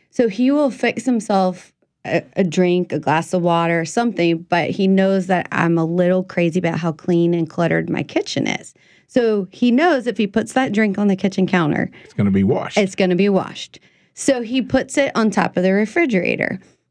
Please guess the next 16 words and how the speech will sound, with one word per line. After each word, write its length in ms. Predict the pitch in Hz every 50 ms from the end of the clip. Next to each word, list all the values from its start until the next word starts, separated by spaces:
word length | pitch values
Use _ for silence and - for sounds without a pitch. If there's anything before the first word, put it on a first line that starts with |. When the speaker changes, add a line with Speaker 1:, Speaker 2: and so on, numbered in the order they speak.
| _ _
Speaker 1:
The 120 | - 190
problem 600 | - - - 233 285 349 403 427 415 285 202 180
is 320 | - - - - 190 -
sometimes 1300 | - - - - - 254 262 302 339 359 330 - - - 226 202 196 196 190 190 190 196 196 190 190 _
it 200 | - 196 175 -
gets 260 | - 196 - - -
caught 580 | - - - - 196 190 196 220 226 - - -
between 440 | 220 202 - - 208 202 202 196 185
the 100 | 175 165
door 720 | 151 151 147 - - 175 180 190 202 220 233 247 254 - - -
and 160 | 202 202 190
the 80 | 185
top 340 | 180 185 - 190 185 185 190
of 100 | 196 202
the 80 | 196 190
refrigerator. 760 | 185 185 175 - - 190 185 185 202 196 208 214 233 233